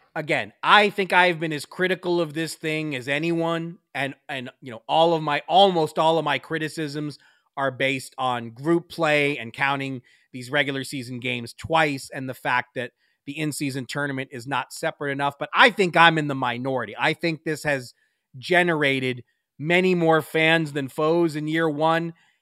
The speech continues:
And the fact that LeBron has taken it so seriously in year one has certainly helped it. So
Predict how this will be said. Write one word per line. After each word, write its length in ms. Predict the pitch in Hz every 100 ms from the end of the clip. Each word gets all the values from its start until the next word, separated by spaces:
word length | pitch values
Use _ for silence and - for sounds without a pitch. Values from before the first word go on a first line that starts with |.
| _
And 360 | 160 151 147 147 _
the 120 | 147 139
fact 420 | - 165 175 -
that 200 | 151 - 139
LeBron 600 | 131 127 135 139 165 170
has 120 | 156
taken 280 | 175 170 165
it 100 | 165
so 180 | 180 165
seriously 580 | 180 170 165 - 160
in 100 | 160
year 180 | 160 165
one 460 | 151 160 165 170 165 _ _ -
has 140 | 139
certainly 340 | 175 165 151
helped 280 | 127 147 147
it. 120 | 160
So 260 | - 156